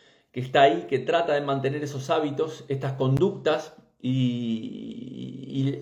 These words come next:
y, y el poder de alguna manera gestionar nuestro ego es algo complejo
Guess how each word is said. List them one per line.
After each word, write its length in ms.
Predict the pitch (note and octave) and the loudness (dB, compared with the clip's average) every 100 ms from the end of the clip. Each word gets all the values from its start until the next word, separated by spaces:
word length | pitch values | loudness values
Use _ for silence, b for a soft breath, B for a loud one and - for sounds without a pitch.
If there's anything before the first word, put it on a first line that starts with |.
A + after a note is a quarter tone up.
| C3+ | -2
y, 520 | C3+ A#2 - - - | 0 0 -4 -16 -8
y 140 | A#2+ | 2
el 140 | B2+ B2+ | 2 6
poder 420 | C3+ C#3+ F3+ E3+ | 4 6 4 4
de 100 | E3 | 0
alguna 220 | E3 E3 | 0 -2
manera 640 | D#3 D#3 E3+ E3 D#3 D3 C3+ - - - B2+ | -2 -2 0 0 0 -6 -8 -12 -12 -12 -4
gestionar 880 | D3 C3+ D3 C#3+ D#3+ E3+ C3+ C3 - | -4 0 0 2 2 0 -2 -6 -6
nuestro 400 | B2+ B2+ B2 C3 | -4 -2 2 4
ego 360 | D#3 E3+ - B B B B B B B | 4 0 -4 B B B B B B B
es 200 | - B2+ | -6 2
algo 460 | D#3+ D3+ D#3 C#3+ - | 4 6 8 6 6
complejo 840 | D3 C#3 C3 D#3+ D3 - G#2 - | 4 4 4 4 2 0 -8 -12